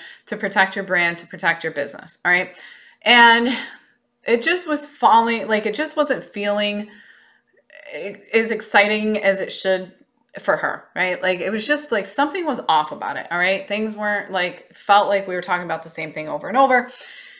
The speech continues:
And so she had her packages, um, set up in, like, different bundles that you could buy the contracts based on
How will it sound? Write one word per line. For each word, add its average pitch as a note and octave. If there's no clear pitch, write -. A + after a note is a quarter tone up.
And B3+
so B3
she -
had D#4+
her D4
packages, G#3+
um, E3+
set -
up F#3+
in, F#3
like, F3+
different G3+
bundles F#3+
that D#3
you F#3+
could F#3
buy E3+
the -
contracts F#3
based F#3
on F3